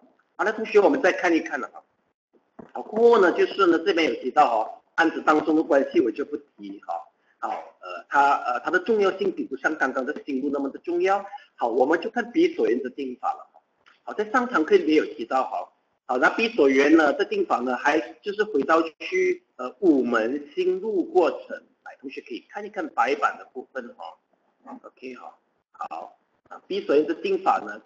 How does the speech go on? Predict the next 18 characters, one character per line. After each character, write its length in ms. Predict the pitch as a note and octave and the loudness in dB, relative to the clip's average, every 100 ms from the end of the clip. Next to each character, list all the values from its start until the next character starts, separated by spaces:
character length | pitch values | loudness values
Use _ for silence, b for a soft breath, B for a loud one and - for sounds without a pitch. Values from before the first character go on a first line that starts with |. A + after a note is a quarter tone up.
| - | -6
就 80 | E3+ | -4
顾 180 | F#3+ | -2
名 280 | F#3 D3 C#3+ D3+ | 0 -2 -4 -2
思 100 | E3 | -2
义， 300 | G3+ A3+ A3 _ _ | 0 -4 -8 _ _
我 80 | A#2+ | -10
们 160 | A2 - | -6 2
会 160 | F#3 F#3 - | 4 4 4
针 260 | G3 G3+ | 4 4
对 560 | G3 A3 D3+ C3+ - - _ | 6 8 8 4 -2 -14 _
这 60 | G3 | -4
个 100 | G3 | -4
比 340 | - D3 D3 G3 | -4 -4 -2 -2
索 280 | - F#2 F2 | -4 -6 -6
原 340 | F#2+ F2+ G2+ A#2+ _ _ | -10 -10 -12 -14 _ _
来 340 | B2 A#2 G#2 A2 - | 0 2 2 0 -6
进 340 | - F3 D3 - _ | -8 -6 -6 -10 _
行 280 | F2 F2 | -18 -18